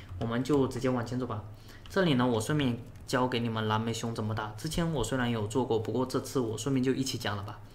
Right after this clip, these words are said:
还有一些要点、一些习惯，在这里你要翻滚一次，因为会经历一次轰炸。嗯。然后接下来这边有个蓝莓熊，在这里再翻滚一次，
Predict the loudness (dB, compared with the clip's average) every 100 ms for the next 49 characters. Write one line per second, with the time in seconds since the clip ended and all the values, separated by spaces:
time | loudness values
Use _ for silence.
0 | -18 -16 0 2 2 2 2 2 2 2
1 | 2 2 -2 -4 -2 -2 -2 -4 -8 -6
2 | -8 -10 -18 -4 2 4 4 4 4 4
3 | 2 2 2 0 0 0 2 2 2 0
4 | 2 0 0 -2 -2 -2 -4 -4 -6 -14
5 | -18 -10 -8 -8 -10 -14 -16 -18 -18 -18
6 | -20 -20 -18 -18 -20 -20 -20 -20 -20 -18
7 | -18 -18 -20 -20 -18 -18 -18 -10 -6 -4
8 | -2 -2 -2 -2 -2 -4 -8 -16 -16 -16
9 | -14 -14 -14 -16 -16 -10 -4 -2 -2 -4
10 | -4 -8 -10 -8 -4 0 2 4 2 2
11 | 0 0 0 -2